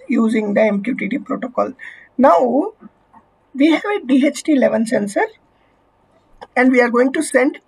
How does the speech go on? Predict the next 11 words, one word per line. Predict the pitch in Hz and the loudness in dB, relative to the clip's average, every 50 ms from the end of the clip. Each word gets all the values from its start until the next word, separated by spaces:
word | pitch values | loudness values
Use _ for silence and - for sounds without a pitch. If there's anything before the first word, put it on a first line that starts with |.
| _ | _
temperature | 226 226 220 359 339 320 302 294 - _ _ | -16 -14 -14 -14 -14 -16 -18 -18 -18 _ _
as | _ - _ _ _ _ _ _ - - | _ -20 _ _ _ _ _ _ -6 -2
well | 220 220 226 | 0 0 2
as | 247 311 - | 0 0 -2
humidity. | - - - - - 240 240 247 254 226 180 - - - - _ _ _ | -6 -12 -12 -2 4 4 4 4 4 0 -2 -4 -12 -16 -16 _ _ _
So, | - - _ - | -20 -18 _ -6
we | 247 254 | -6 -4
are | 254 247 | 0 2
adding | 240 233 240 254 285 294 285 269 | 2 2 2 0 -2 -2 -2 -4
the | 262 254 | -4 -8
humidity, | 220 - 240 240 247 254 269 302 302 247 254 - 254 262 285 302 339 | -6 -2 0 2 2 2 2 0 -2 -4 -6 -8 -18 -20 -18 -18 -18